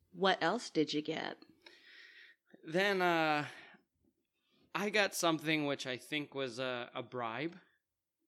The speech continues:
Speaker 2: Um, I got some new shoes, which,
Speaker 1: Yeah?
Speaker 2: uh, Faith can tell you more about.
Speaker 1: No, you tell me about the shoes you got.
Speaker 2: Well,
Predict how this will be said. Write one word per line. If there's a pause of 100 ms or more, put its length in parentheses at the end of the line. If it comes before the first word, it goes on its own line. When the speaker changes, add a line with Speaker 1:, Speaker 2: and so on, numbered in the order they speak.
(760)
Speaker 2:
Um, (200)
I
got
some
new
shoes, (1900)
which,
Speaker 1:
Yeah? (160)
Speaker 2:
uh,
Faith
can
tell
you
more
about.
Speaker 1:
No,
you
tell
me
about
the
shoes
you
got. (520)
Speaker 2:
Well,